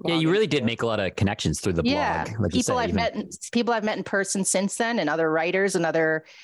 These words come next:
Speaker 2: uh, creative people, and people just going through things that, that we could relate. But, uh, but yeah, I just, um, so it's still out there. It's just, I've,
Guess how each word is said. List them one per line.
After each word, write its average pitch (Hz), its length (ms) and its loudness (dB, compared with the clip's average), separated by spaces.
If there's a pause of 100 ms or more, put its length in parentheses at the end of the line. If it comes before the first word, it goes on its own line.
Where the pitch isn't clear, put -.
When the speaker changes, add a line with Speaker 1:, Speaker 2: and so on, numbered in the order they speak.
(140)
Speaker 2:
uh, 131 340 -2
creative 196 400 0
people, 208 520 2
and 175 160 0
people 170 260 2
just 156 220 -2
going 175 260 0
through 175 160 2
things 160 440 0
that, 143 260 0
that 156 180 -2 (200)
we 160 100 -2
could 151 120 -2
relate. 151 640 2
But, 151 180 0
uh, 139 240 -2 (680)
but 175 200 2
yeah, 185 240 2
I 165 100 0
just, 175 380 0
um, 147 460 0 (180)
so 214 140 0
it's 202 120 -2
still 220 220 2
out 151 220 0
there. 147 420 0 (580)
It's 160 280 -2
just, - 320 -4 (100)
I've, 156 200 -2